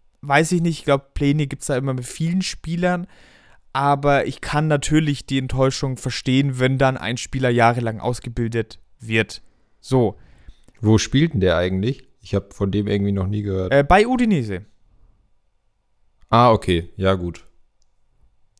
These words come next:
Speaker 1: So wie ein gewisser Merkel auch mal bei Udinese Calcio gespielt hat.
Speaker 2: Ja, stimmt.
Speaker 1: Ich weiß nicht mal, wie er mit Vornamen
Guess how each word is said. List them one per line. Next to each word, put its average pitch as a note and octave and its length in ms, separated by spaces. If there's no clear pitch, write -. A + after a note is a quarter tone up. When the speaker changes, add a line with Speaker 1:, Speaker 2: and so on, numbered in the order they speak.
Speaker 1:
So E3 320
wie G#3 160
ein E3 240
gewisser F3+ 800
Merkel C#3+ 640
auch D3 240
mal A#2 200
bei G#2 220
Udinese G#2+ 480
Calcio G2+ 340
gespielt F#2+ 420
hat. - 280
Speaker 2:
Ja, A2+ 280
stimmt. G2 380
Speaker 1:
Ich - 60
weiß B2 160
nicht B2+ 140
mal, A#2 180
wie A#2+ 100
er A#2 180
mit A#2 160
Vornamen A#2+ 560